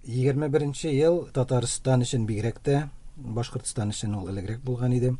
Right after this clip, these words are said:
Сәяси ковид елы булды дип уйлыйм мин. Чөнки аның беренче дулкыны асылда ике мең ун җиденче елда килгән иде. Унсигездә, унтугызда ул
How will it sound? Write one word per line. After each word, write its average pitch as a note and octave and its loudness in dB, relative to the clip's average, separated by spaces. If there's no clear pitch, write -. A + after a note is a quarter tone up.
Сәяси A#2 0
ковид A#2+ -2
елы A#2+ 8
булды A#2 6
дип A#2 2
уйлыйм A#2 4
мин. B2+ 6
Чөнки A2 4
аның C3 4
беренче B2 2
дулкыны A#2 2
асылда A#2 0
ике - -4
мең A2 2
ун A2+ 0
җиденче A2 -2
елда C3 2
килгән B2+ 2
иде. B2 2
Унсигездә, G#2 0
унтугызда G2 0
ул F#2 0